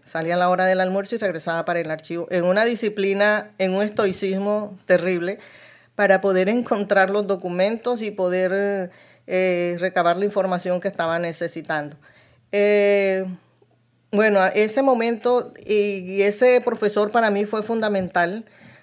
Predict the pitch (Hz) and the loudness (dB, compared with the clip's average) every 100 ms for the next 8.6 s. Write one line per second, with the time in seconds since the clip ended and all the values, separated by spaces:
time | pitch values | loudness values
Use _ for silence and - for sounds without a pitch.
0 | _ - 202 185 202 190 185 196 190 185 | _ 0 0 0 0 2 0 -2 -4 -2
1 | 202 202 233 233 233 233 233 220 226 208 | 0 0 0 0 0 -2 -4 -4 -4 0
2 | 208 208 220 - 208 190 185 185 196 202 | 0 0 -4 -4 0 0 0 -2 -2 -4
3 | 214 220 214 214 214 208 202 196 214 214 | -2 -2 0 0 0 0 0 -2 -2 -4
4 | 208 214 208 214 214 196 185 185 202 190 | -2 -6 -4 -4 -2 -2 -2 0 2 2
5 | 180 190 208 202 202 196 214 208 202 190 | 2 2 0 2 0 0 -6 0 0 0
6 | 214 208 190 175 175 196 202 190 202 190 | -4 -2 0 0 0 -2 -4 -4 -2 -2
7 | 160 175 175 170 180 175 170 170 170 165 | -2 -4 -4 -4 -4 -4 -4 -6 -8 -10
8 | 160 - - - - - | -14 -16 -18 -20 -20 -20